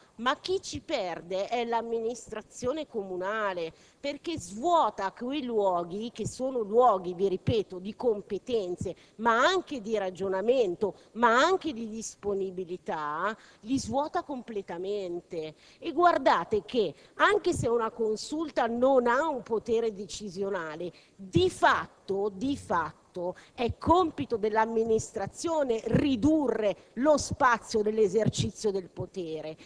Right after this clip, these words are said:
se si vuole costruire realmente dei percorsi di partecipazione.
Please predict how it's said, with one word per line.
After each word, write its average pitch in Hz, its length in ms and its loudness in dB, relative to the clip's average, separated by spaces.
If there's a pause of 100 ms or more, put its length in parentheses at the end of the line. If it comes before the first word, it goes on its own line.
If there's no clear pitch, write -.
(100)
se 302 260 -4
si - 220 -4
vuole 240 380 4
costruire 262 840 -2 (200)
realmente 262 1080 2
dei 190 160 -2
percorsi 196 680 -6
di 170 100 -10
partecipazione. 170 1300 -8